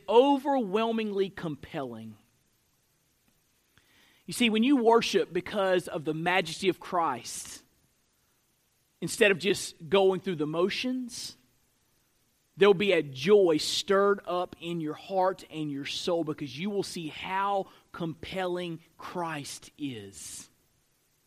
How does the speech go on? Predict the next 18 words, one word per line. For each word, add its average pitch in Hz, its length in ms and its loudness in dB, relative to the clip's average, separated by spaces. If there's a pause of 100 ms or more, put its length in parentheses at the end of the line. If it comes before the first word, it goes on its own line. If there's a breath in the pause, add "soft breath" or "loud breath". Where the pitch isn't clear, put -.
(440)
Now, 175 80 -4
if 165 100 -4
you're 175 100 6
worshiping 208 380 6
just 165 140 -8
to 151 60 -12
go 180 100 4
through 165 140 -4
the 143 60 -4
motions, 151 540 2
your 185 100 4
worship's 165 360 0
gonna 156 200 -6
be, 147 440 -2 (1500 soft breath)
you 185 120 -6
know, 139 120 -2
bland 185 680 0
and 139 380 -2